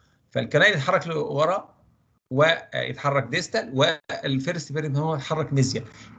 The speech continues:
انا مش عايز الحركه الميزيال بتاعت الفيرست بيرمنت مولر، يبقى دي بالنسبه لي ايه؟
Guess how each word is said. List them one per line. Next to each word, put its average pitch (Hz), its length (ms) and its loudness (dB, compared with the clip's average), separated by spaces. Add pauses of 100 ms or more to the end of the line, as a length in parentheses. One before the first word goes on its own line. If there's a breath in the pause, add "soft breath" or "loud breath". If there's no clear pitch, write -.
(120)
انا 247 180 4
مش 151 160 -2
عايز 170 220 0
الحركه 156 320 -4
الميزيال 135 340 -4
بتاعت 131 260 -6
الفيرست 117 360 -8
بيرمنت 107 380 -8
مولر، 101 220 -14 (420)
يبقى 135 240 4
دي 151 100 0
بالنسبه 151 460 0
لي 160 80 2
ايه؟ 156 260 0